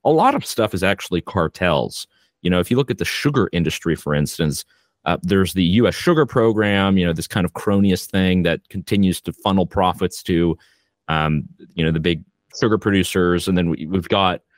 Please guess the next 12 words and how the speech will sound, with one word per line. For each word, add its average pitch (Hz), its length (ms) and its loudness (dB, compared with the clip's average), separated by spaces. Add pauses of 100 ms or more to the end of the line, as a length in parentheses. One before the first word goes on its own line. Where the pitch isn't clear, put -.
(520)
you 127 160 0
know, - 100 -4 (140)
all 170 280 4
of 151 80 4
these 120 220 0
different 113 580 -2
realms 101 840 2
where 87 520 0 (600)
people 135 200 0
have 113 160 -2
secret 127 480 -2
deals 85 600 0